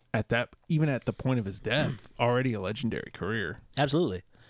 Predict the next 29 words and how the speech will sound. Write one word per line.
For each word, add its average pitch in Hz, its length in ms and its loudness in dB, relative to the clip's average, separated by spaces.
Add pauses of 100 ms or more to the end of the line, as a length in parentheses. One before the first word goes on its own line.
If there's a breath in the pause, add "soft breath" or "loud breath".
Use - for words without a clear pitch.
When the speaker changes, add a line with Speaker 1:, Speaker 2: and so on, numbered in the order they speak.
(1400 soft breath)
Speaker 2:
<laughs> - 240 -4
Do, 127 260 0
Speaker 1:
We 135 160 6
m- 127 160 0 (380 loud breath)
Speaker 2:
do 127 60 2
you 127 80 4
think, 156 280 0 (140)
uh, 127 100 2
do 123 100 2
you 127 80 2
think 135 120 0
there 127 120 4
were 120 80 2
more 120 240 4
heights 120 280 -2
yet 120 100 2
to 110 80 -2
be 104 80 2
had 123 260 2
from 190 200 0
him? 254 220 -2 (840)
Speaker 1:
What 104 140 -2
else 101 260 -2
is 107 120 -4
there 85 200 -4
to - 140 -6
achieve? - 560 -2
Like, 71 200 -6
a, 90 140 -4